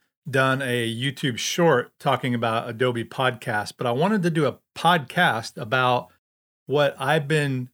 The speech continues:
using A I for in my everyday filmmaking.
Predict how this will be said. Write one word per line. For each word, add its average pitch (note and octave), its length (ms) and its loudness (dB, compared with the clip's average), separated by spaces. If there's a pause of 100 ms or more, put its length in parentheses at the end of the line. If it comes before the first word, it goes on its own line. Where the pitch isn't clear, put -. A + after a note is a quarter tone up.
(140)
using C#3 560 0
A B2+ 260 2
I B2+ 260 2
for A#2 480 -2
in B2+ 180 -4
my B2 160 0
everyday B2+ 600 0
filmmaking. A#2 560 -4